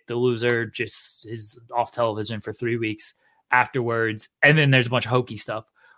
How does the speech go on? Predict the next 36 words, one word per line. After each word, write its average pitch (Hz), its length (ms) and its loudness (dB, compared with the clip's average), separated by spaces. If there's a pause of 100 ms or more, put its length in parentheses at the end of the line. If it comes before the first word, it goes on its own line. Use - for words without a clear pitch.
on 131 140 4
the 117 80 0
side. 117 400 0
It 143 80 4
was 147 180 2
just, 147 300 4
the 135 80 6
matches 151 400 4
felt 139 220 4
inconsequential. 131 720 -2
Now, 143 560 6
because 139 300 2
of 135 80 2
the 135 60 2
Continental 117 260 0
Classic, 131 460 0 (260)
the 147 60 0
matches 139 520 4
obviously 131 420 2
have 120 160 -4 (100)
plenty 185 360 0
of 117 120 -6
purpose, 113 480 -10 (120)
plenty 170 400 4
of 123 100 -6
cons-, 113 440 -14 (100)
consequence. 117 720 -6 (380)
And 135 100 0
so 135 140 0
that's 127 520 0
what 135 340 4 (800)
people, 135 440 0
people 135 260 -2
want. 196 360 4
And 131 260 2
so 131 380 2